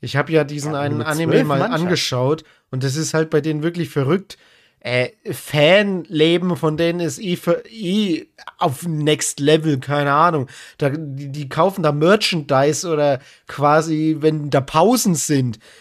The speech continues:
Speaker 1: gibt es da Läden, da kannst du Bentos kaufen, die auf einen Spieler angepasst sind. Vom Aussehen her, von der Box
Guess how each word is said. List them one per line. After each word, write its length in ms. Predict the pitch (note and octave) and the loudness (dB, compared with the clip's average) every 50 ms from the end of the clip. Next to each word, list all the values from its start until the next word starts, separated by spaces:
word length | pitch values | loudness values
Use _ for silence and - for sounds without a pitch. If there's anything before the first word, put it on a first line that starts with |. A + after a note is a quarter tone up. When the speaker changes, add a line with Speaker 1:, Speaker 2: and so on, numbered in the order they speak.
| _ _ - | _ _ -8
Speaker 1:
gibt 200 | - D3+ - - | -8 -4 0 0
es 160 | F3+ D3+ - | 0 0 2
da 120 | - E3+ D3 | 2 2 2
Läden, 600 | C#3+ D3 F#3 F#3+ G#3+ G#3+ E3 D3+ D3+ F3+ G3 - _ _ _ _ _ | 2 2 2 2 2 2 0 0 -2 -4 -4 -6 _ _ _ _ _
da 80 | - D#3 | -4 -4
kannst 440 | - - - G3+ F#3+ F#3+ - - G#3+ | -2 0 0 2 2 0 -2 -2 -2
du 220 | G3+ F3+ - - _ _ _ _ _ _ _ _ - | -2 -2 -2 -6 _ _ _ _ _ _ _ _ 2
Bentos 720 | F#3+ G3+ A#3+ D4+ F4+ - - D#3+ D3 C#3+ C3+ C3+ - - | 2 4 4 2 0 -2 0 2 4 4 2 2 -2 -6
kaufen, 640 | - - C3 C3+ B2+ C3 C#3 C#3 C3+ - G3 F#3 - _ _ | -4 -2 2 2 4 4 2 2 0 -2 -4 -6 -6 _ _
die 140 | - F3+ F#3 | 0 2 4
auf 220 | F#3 F#3 F3+ - F#3 | 4 4 4 2 2
einen 240 | F#3+ F3+ F3+ E3+ D#3+ | 2 2 2 2 0
Spieler 680 | - - - - A3 G#3 A3+ B3+ C#4 B3+ A3+ G3+ - | -2 -2 -2 2 4 4 4 4 4 4 4 4 4
angepasst 880 | F3 F#3 G3 A3+ C#4 C4 E4+ F#4 - - - F#3+ F3 E3 - - - - | 2 2 2 2 2 2 2 2 2 2 2 2 2 2 2 -2 -6 -6
sind. 460 | - - E3 D3 C3+ A#2 G#2 F#2 - - | -2 2 2 2 2 2 -2 -6 -10 -16
Vom 260 | - - F3+ D#3+ D#3 D#3+ | -4 0 2 2 4 6
Aussehen 580 | C#3+ D#3+ F#3+ A#3+ B3 - - C4 A#3 A#3 A3 | 6 6 6 6 4 2 0 0 0 0 2
her, 260 | G3 F#3 G3 G#3 G#3 | 2 4 4 4 4
von 180 | G#3 - G3+ F#3 | 4 2 0 2
der 140 | F#3+ F3+ F3 | 4 2 2
Box 580 | F3+ F#3 F#3+ A3+ A3+ - - - - - - | 4 4 4 4 4 0 -4 -4 -4 -6 -10